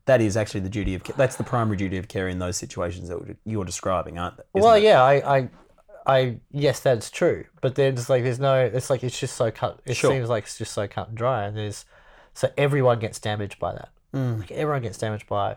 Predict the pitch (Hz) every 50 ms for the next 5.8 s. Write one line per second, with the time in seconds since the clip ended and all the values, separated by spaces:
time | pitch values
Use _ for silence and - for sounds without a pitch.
0 | _ - 95 87 - - _ - _ _ - 165 156 147 - 190 175 165 - 170
1 | 175 190 175 143 - - 135 123 120 113 107 - - 107 104 104 107 - - 107
2 | 104 - 113 107 104 107 101 104 123 127 - - - - - 104 - - 139 113
3 | 110 - _ _ - - 120 113 104 - - - - _ _ _ _ _ _ _
4 | _ _ _ - - - - - - _ _ _ _ - - - - 156 156 123
5 | 98 95 98 - - 98 92 - - - - - 123 131 139 -